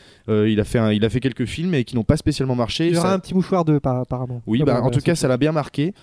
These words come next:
Speaker 1: il s'est rendu compte que, bah, il, que sa carrière était un peu abîmée. Donc, euh, justement, il a, au départ, il a voulu appeler ça Un homme en colère. C'était censé être un film plutôt autobiographique, euh, basé sur sa vie, mais ça allait plus loin que ça. En gros, euh,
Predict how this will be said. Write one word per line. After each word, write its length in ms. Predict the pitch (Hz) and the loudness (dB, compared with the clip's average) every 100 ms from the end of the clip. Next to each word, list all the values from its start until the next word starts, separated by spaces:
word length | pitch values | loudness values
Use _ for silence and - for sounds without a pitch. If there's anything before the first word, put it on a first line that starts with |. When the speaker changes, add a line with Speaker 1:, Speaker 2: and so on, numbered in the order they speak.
| _ | _
Speaker 1:
il 100 | 120 | -6
s'est 120 | - 131 | -2 -2
rendu 240 | 139 135 | -2 -4
compte 240 | - 180 - | -4 -4 0
que, 200 | 135 123 | 0 0
bah, 220 | 117 113 | 0 -2
il, 180 | 107 104 | -4 -6
que 240 | 113 104 | -8 -8
sa 160 | - 107 | -8 -10
carrière 320 | 107 131 123 | -8 -6 -6
était 180 | 113 104 | -8 -6
un 80 | |
peu 140 | 104 147 | -2 0
abîmée. 340 | 117 104 135 - _ _ _ | -2 -4 -6 -10 _ _ _
Donc, 180 | 113 107 | -8 -4
euh, 60 | 120 | -4
justement, 460 | 107 135 143 131 160 | -4 -4 -2 0 2
il 80 | |
a, 80 | 120 | 2
au 40 | 117 | 2
départ, 360 | 120 135 139 | 0 0 -2
il 80 | 120 | -2
a 60 | 113 | -4
voulu 200 | 110 117 | -4 -4
appeler 200 | 113 113 | -4 -6
ça 120 | 117 | -6
Un 40 | 117 | -4
homme 140 | 117 | -4
en 80 | 113 | -4
colère. 320 | 110 123 156 | -4 -4 -4
C'était 260 | 135 120 120 | -8 -8 -8
censé 380 | 139 127 - | -8 -4 0
être 240 | 143 - 123 | 0 0 -4
un 80 | 117 | -6
film 420 | - 147 143 127 - | -6 -6 -4 -4 -4
plutôt 480 | 143 - 143 139 135 | -8 -4 -2 0 -2
autobiographique, 800 | 135 151 135 131 135 - 147 160 | -2 -2 -2 -2 -2 -4 -10 -8
euh, 80 | 131 | -6
basé 240 | 120 117 135 | -6 -8 -10
sur 180 | 147 - | -12 -6
sa 120 | 120 | -6
vie, 220 | 110 160 - - - - - | -6 -12 -20 -20 -20 -12 -2
mais 160 | 139 | 0
ça 140 | 196 147 | 2 0
allait 140 | 147 | 0
plus 140 | - 175 | 0 0
loin 140 | 156 | -2
que 80 | - | -2
ça. 220 | 120 170 - _ _ _ _ _ _ - - | -4 -6 -10 _ _ _ _ _ _ -16 -4
En 120 | 131 | 0
gros, 300 | 120 143 143 | 2 4 4
euh, 240 | 123 117 | 4 0